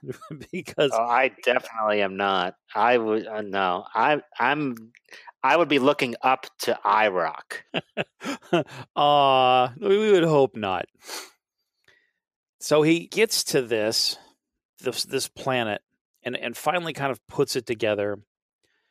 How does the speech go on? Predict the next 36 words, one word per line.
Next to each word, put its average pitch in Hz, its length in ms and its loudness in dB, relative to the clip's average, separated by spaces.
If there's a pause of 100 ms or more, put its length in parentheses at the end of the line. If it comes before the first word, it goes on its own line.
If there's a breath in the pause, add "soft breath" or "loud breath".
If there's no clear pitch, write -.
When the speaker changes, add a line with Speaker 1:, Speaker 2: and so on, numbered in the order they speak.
(200)
Speaker 1:
Oh, 127 80 0
well, - 80 0
actually, 123 580 0
oh, 147 140 -2
let 190 180 -2
me 170 80 -2
back 131 260 0
up 156 180 -2
here. 107 260 0
He 170 100 2
doesn't 180 280 2
put 165 140 2
it 151 120 0
together. 113 500 0 (1300 soft breath)
H 160 280 0
actually 139 340 0
gives 120 320 0
him 110 160 -2
the 107 80 -2
hint, 101 440 -12 (500)
to 143 100 -4
which 139 480 0 (320)
he 147 220 -2
then 123 560 0 (280)
ad-, 127 120 -10
ad-, 123 320 -10
admits 127 720 -2
that, 113 320 -2
you 113 260 -14
know, 101 220 -8
he 104 160 -10
was 107 200 -2
a, 101 80 -8 (220)
a - 60 -8
complete - 580 -10
colossal 110 640 -2